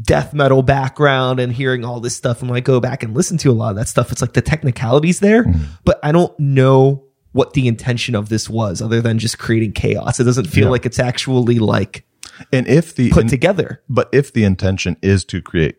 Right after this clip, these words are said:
Speaker 2: chaos, then that is a
Speaker 1: Th-, then it's
Speaker 2: separate
Speaker 1: success-,
Speaker 2: thing,
Speaker 1: then it's,
Speaker 2: right?
Speaker 1: yeah, they're successful.
Speaker 2: Uh, Pharmakon, I don't know if you know her,
Speaker 1: Yeah.
Speaker 2: but hers, her whole performance is
Speaker 1: Oh,
Speaker 2: the
Speaker 1: that's
Speaker 2: intention to
Speaker 1: Totally.
Speaker 2: chaos, you know? And there was,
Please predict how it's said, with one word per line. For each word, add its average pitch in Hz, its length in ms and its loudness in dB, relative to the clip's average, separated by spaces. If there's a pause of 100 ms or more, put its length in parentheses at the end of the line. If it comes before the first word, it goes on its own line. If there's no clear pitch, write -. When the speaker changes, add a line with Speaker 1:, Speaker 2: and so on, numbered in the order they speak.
(120)
Speaker 2:
chaos, 85 600 -2
then 80 160 2
that 78 240 0
is 78 160 -6
a 80 100 -2
Speaker 1:
Th-, 147 140 4
then 151 160 4
it's - 160 -2
Speaker 2:
separate 113 380 0
Speaker 1:
success-, - 100 -14
Speaker 2:
thing, 151 180 4
Speaker 1:
then 135 140 4
it's, 127 160 2
Speaker 2:
right? 95 180 2
Speaker 1:
yeah, 147 200 2
they're 120 280 0
successful. 90 500 0
Speaker 2:
Uh, 80 140 -2 (180)
Pharmakon, 87 760 0 (240)
I 78 120 0
don't 85 120 2
know 82 60 2
if - 120 -6
you 80 80 -2
know 78 160 0
her, 87 100 2
Speaker 1:
Yeah. 143 160 4
Speaker 2:
but 92 220 -4
hers, 98 340 0 (340)
her 113 280 2
whole 117 260 -2
performance 107 760 -2 (260)
is 82 260 0
Speaker 1:
Oh, 160 100 4
Speaker 2:
the - 20 4 (100)
Speaker 1:
that's 131 80 0
Speaker 2:
intention 117 680 2
to - 80 -4
Speaker 1:
Totally. 160 640 2
Speaker 2:
chaos, 98 600 -2
you 90 100 0
know? 87 160 0 (120)
And 90 160 -4
there 101 160 2
was, 90 360 -2